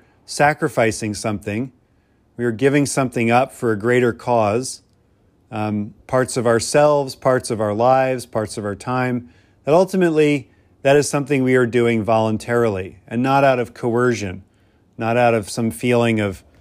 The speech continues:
uh, misplaced obligation, but ultimately a voluntary thing that, um, we have chosen to do, just as Jesus does. But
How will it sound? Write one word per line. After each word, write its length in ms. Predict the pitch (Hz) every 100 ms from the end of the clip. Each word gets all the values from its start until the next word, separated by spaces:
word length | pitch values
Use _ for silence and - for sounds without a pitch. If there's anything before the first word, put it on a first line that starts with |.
| - - _ -
uh, 160 | 107
misplaced 720 | 107 123 - - 123 117 113
obligation, 800 | - 107 98 92 104 110 - 92
but 100 | 98
ultimately 560 | 139 156 - 139 120 120
a 60 |
voluntary 680 | 104 107 113 113 110 107 101
thing 400 | 92 110 104 95 - _ _ _ _ _ _ _
that, 360 | - 113 110 - _ _ -
um, 400 | 107 104 101 95 - - -
we 160 | 120
have 160 | 120 -
chosen 460 | - 165 170 139
to 100 | 107
do, 400 | 101 127 110 92 - _ _ _
just 260 | - 135 -
as 120 | 113
Jesus 400 | 98 123 117 110
does. 300 | - 98 104
But 240 | - 135